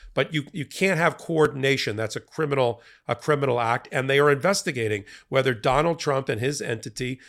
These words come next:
coordinated improperly and illegally with the spac sponsor, the acquisition vehicle. That's the nature of it. So the whistleblower came forward and said,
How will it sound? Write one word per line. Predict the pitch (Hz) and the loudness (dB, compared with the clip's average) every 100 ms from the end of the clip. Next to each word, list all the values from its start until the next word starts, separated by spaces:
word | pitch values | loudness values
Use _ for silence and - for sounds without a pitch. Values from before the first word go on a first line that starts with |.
| _ _ | _ _
coordinated | - 139 147 147 170 165 165 | 0 6 6 6 0 0 0
improperly | 175 170 131 117 - 123 123 | -2 0 2 2 0 -4 0
and | 131 | 0
illegally | 165 123 113 113 117 123 - _ | 2 0 0 -2 -4 -6 -18 _
with | 127 147 | 2 2
the | 151 | 2
spac | - - 160 156 | -4 0 2 0
sponsor, | - - 117 113 135 | -4 -4 -4 -4 -4
the | 117 | -2
acquisition | 113 127 147 139 135 143 | -2 -4 -4 -4 -4 -8
vehicle. | 113 104 - 120 160 - _ _ - | -6 -8 -6 -6 -6 -12 _ _ -2
That's | 127 143 - | 0 0 -2
the | 147 | -2
nature | 147 170 - 110 | -2 -2 -4 -4
of | 95 | -6
it. | - - | -12 -18
So | - 131 | -8 -6
the | 120 | -4
whistleblower | 117 185 - 214 147 120 104 101 101 - - _ - | 2 2 4 2 0 -2 -2 -2 -4 -6 -16 _ -2
came | 131 123 | -2 -2
forward | - 131 120 117 | -4 0 2 0
and | 113 | -2
said, | - 113 104 | -4 -4 -4